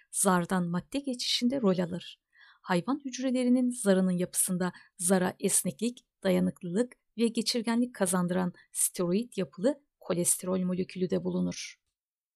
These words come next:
Bakteriler, arkeler, mantarlar, algler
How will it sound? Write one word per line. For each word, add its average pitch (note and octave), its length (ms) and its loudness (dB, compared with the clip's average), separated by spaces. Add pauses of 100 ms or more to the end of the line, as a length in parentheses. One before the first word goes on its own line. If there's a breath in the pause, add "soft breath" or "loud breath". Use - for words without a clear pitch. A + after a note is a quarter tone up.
(140)
Bakteriler, D#4 600 -2 (180)
arkeler, G#3 640 0
mantarlar, F#3 720 0 (200)
algler G3 560 0